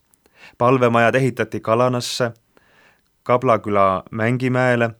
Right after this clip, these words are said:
ja Rutikverre. Tuhande kaheksasaja kolmekümne seitsmendal aastal oli Põltsamaal umbes tuhat ärganut.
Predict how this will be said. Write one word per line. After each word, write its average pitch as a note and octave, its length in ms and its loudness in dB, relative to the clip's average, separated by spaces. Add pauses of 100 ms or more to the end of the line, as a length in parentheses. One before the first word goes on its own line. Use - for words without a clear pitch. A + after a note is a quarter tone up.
(680)
ja C3 140 -4
Rutikverre. F#2 720 -8 (1300)
Tuhande G#2 420 -4
kaheksasaja A2 580 -2
kolmekümne A2 460 0
seitsmendal A#2 540 -2
aastal D3 400 -4
oli G2+ 220 -4
Põltsamaal A#2+ 680 -2
umbes A2+ 600 -2
tuhat A#2 580 -4 (120)
ärganut. F#2 680 -10